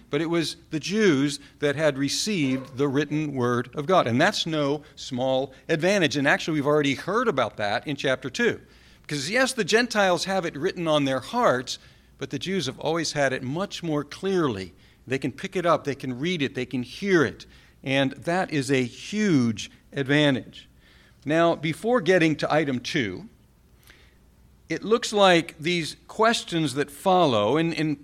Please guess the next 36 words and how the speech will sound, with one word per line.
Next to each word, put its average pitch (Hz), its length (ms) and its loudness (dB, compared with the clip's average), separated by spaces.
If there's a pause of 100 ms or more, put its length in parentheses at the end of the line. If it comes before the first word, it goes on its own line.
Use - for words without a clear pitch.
there 147 220 0
are - 140 -6
a 135 40 -2
number 160 380 4
of 113 140 0
different 143 340 0
ways 143 360 2
to, 110 200 -2
to 127 160 -4
read 156 320 0
these 131 220 2
questions 147 680 2
and 101 220 -4 (160)
debates 139 480 2
among 135 320 4
the, 113 240 -2 (320)
the 117 140 -6
scholars 151 560 4
on 127 140 0
these 123 260 -2
things, 135 340 0
but 160 160 0
I 170 80 2
think 247 240 -4
the, 139 140 0 (140)
the 151 100 -2
point 226 340 -2
of 165 140 -2
them 143 240 0
will, 143 160 4
will 147 200 0
become 143 460 0
clear. 143 520 0 (420)
It - 160 -6
looks 233 280 -6
like 160 400 0